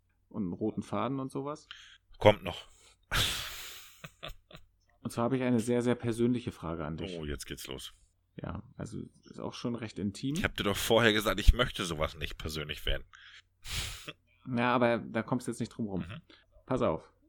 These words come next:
Speaker 1: Wo fängst du am schnellsten an zu frieren?
Speaker 2: Wo ich am schnellsten anfange zu frieren?
Speaker 1: Das ist richtig.
Speaker 2: Hm, das ist eine gute Frage.
Speaker 1: Vielen Dank. Das höre ich sehr gern.
Speaker 2: Ich würd sagen Kopf,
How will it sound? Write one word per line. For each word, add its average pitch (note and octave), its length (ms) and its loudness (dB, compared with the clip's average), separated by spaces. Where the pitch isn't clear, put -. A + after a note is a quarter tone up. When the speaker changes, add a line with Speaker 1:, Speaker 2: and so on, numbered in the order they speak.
Speaker 1:
Wo D3 240 6
fängst F3+ 380 -2
du - 40 0
am - 120 0
schnellsten B2 440 -2
an - 140 0
zu - 140 -6
frieren? E2+ 480 -6
Speaker 2:
Wo E2+ 400 -4
ich - 260 -6
am G2 100 -14
schnellsten G#2 680 -2
anfange A2 420 -4
zu - 160 -8
frieren? A#2 640 -4
Speaker 1:
Das G2+ 120 -2
ist - 140 -10
richtig. - 360 -8
Speaker 2:
Hm, F2+ 260 -4
das D#2+ 200 -6
ist E2 120 -12
eine F#2 120 -14
gute F2+ 220 -6
Frage. G2 460 -4
Speaker 1:
Vielen G2+ 160 0
Dank. G#2+ 240 -4
Das - 160 -10
höre G#2 60 2
ich F#2+ 100 -2
sehr F#2+ 160 0
gern. F#2 300 0
Speaker 2:
Ich - 240 -8
würd - 160 -2
sagen B2 500 -2
Kopf, - 720 -6